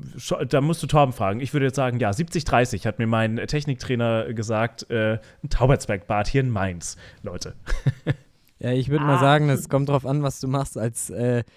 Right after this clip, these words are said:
Speaker 2: Triathlet würde ich mal sagen, neunzig Prozent Arme, zehn Prozent
Speaker 1: Na gut.
Speaker 2: Beine. Äh, als Schwimmer, glaub ich, äh, nähert sich dieses Verhältnis schon deutlich stärker fünfzig fünfzig an, gerade auf den kurzen Distanzen. Aber kommt natürlich ganz drauf an, was man,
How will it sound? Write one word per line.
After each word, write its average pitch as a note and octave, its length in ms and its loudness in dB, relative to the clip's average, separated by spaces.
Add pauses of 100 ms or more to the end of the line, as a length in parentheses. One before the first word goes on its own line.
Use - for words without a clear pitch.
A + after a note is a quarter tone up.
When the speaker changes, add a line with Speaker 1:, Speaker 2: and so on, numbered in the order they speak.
(200)
Speaker 2:
Triathlet C#3 460 4
würde C#3 140 2
ich C#3 80 -4
mal C3 120 0
sagen, B2+ 260 0
neunzig C3+ 300 0
Prozent C3 360 0
Arme, B2+ 400 0
zehn C#3 220 0
Prozent C3+ 360 0
Speaker 1:
Na C#3+ 60 0
gut. B2 80 2
Speaker 2:
Beine. D#3+ 280 2 (480)
Äh, B2+ 260 2
als C3 300 -2
Schwimmer, C#3+ 520 4
glaub C3 260 2
ich, C3 280 -4
äh, B2 140 0
nähert C3 320 0
sich C#3+ 140 -6
dieses C3 320 -8
Verhältnis B2+ 420 -2
schon B2 140 -6
deutlich B2+ 340 -2
stärker B2+ 380 -4
fünfzig - 460 -6
fünfzig C#3+ 480 -4
an, B2+ 260 -4
gerade A2+ 240 -2
auf A2+ 100 -6
den A2 120 -4
kurzen C3 340 -4
Distanzen. A2 560 -4 (220)
Aber A#2 320 0
kommt B2 180 -6
natürlich A#2 260 -6
ganz A#2 220 -2
drauf G#2 140 -4
an, A2+ 160 0
was G#2+ 160 -2
man, G2 240 -2